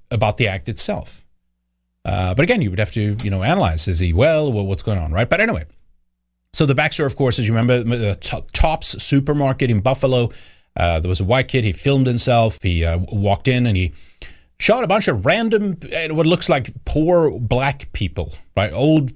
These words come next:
poor black people in some random Quickie Mart somewhere. Um,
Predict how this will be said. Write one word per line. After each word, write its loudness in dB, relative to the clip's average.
poor 4
black -2
people -2
in 2
some 0
random 2
Quickie -2
Mart -2
somewhere. -4
Um, 0